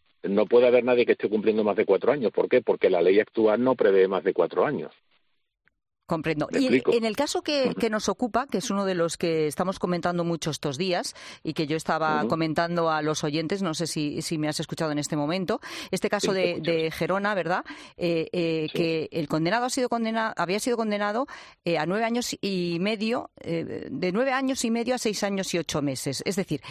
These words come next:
Speaker 2: eh, su abogado sostiene que fue condenado en la horquilla más baja contemplada por la ley de entonces, en dos mil diecinueve, y que la ley de ahora,
Speaker 1: Ujú.
Speaker 2: la de solo el sí es sí, contempla una horquilla, como vemos, diferente.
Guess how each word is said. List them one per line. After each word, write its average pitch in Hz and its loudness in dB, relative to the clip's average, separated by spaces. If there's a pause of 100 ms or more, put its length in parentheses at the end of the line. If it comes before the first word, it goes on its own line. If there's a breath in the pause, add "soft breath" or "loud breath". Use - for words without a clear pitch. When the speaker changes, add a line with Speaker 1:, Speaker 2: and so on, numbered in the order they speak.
(240 loud breath)
Speaker 2:
eh, 185 0
su 190 -2
abogado 226 2
sostiene 277 0
que 262 0
fue 262 0
condenado 226 0
en 233 0
la 196 4
horquilla 226 0
más 220 0
baja 143 -2
contemplada 165 0
por 170 -2
la 160 0
ley 165 -2
de 160 0
entonces, 156 -2
en 160 0
dos 160 0
mil 190 0
diecinueve, 143 0 (220 loud breath)
y 180 -4
que 185 2
la 170 0
ley 190 2
de 233 4
ahora, 247 2
Speaker 1:
Ujú. 269 0
Speaker 2:
la 185 2
de 160 0
solo 202 0
el 208 0
sí 214 -2 (220)
es 196 -2
sí, 254 -2
contempla 202 0
una 220 0
horquilla, 214 0
como 170 0
vemos, 175 -2
diferente. 151 -2